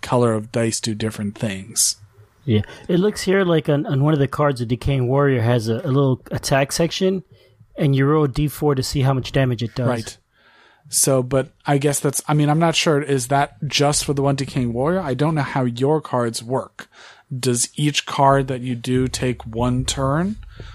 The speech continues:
Speaker 1: or no turns? Is a card also something you put out and you have to roll a die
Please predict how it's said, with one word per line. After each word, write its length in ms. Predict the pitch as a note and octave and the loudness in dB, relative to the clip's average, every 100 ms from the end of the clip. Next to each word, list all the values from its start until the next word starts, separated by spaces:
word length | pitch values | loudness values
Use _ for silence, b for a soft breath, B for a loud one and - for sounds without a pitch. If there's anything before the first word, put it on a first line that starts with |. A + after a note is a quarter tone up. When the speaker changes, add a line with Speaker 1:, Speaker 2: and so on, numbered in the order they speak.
| B B | B B
Speaker 1:
or 160 | C3 A2+ | -2 0
no 180 | A2+ B2 | 2 2
turns? 680 | - F3 G#3 A3 - - - B B B B B - D3+ | 4 4 4 2 0 -2 -6 B B B B B -12 -4
Is 220 | B2 B2 | -2 -2
a 60 | |
card 380 | - - C3+ B2+ | -4 4 4 6
also 300 | B2 B2+ C3+ | 4 2 2
something 320 | B2 C3 B2+ | 2 0 0
you 80 | B2+ | -2
put 180 | B2+ B2+ | 0 2
out 260 | C3 C3 B2+ | 4 4 0
and 100 | A#2+ | -2
you 60 | |
have 180 | B2 A#2+ | -2 -2
to 80 | A#2+ | -4
roll 260 | A#2+ B2 | 0 0
a 40 | A#2 | 0
die 420 | A2 G#2+ A2+ | -4 -6 -6